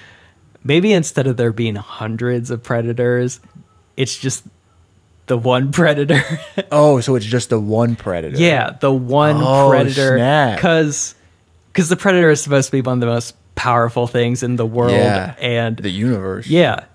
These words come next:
Speaker 1: and it, it was a huge struggle for every single person that's faced the Predator to defeat it. And
Speaker 2: Oh, so
Speaker 1: so
Speaker 2: for them to be eleven different one-on-one,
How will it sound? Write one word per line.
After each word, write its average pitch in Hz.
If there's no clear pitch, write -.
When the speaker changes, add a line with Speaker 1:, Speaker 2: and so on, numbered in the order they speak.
Speaker 1:
and 151
it, 156
it 160
was 160
a 143
huge 147
struggle 123
for 113
every 165
single 131
person 123
that's -
faced -
the -
Predator -
to -
defeat -
it. -
And -
Speaker 2:
Oh, 120
so 143
Speaker 1:
so 131
Speaker 2:
for 165
them 226
to 180
be 151
eleven 127
different 117
one-on-one, 107